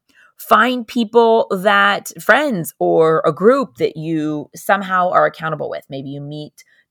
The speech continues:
to jog, or you do Orange Theory at the same time during the week.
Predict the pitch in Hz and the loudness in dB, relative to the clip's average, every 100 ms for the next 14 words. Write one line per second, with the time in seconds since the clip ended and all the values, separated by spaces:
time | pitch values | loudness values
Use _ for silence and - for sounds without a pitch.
0 | - 185 170 160 160 254 247 190 147 147 | -10 -2 0 0 2 4 4 4 4 0
1 | - - 160 143 139 135 143 151 143 143 | -6 -2 0 0 -2 -4 -10 -8 -8 -8
2 | 143 135 127 170 156 156 - 165 165 165 | -10 -12 -6 -4 -2 -4 -4 -4 -2 -2
3 | 165 165 180 185 208 247 247 196 185 160 | -4 -6 -8 -6 0 0 0 -2 -2 -2
4 | 151 143 131 - | -4 -4 -8 -10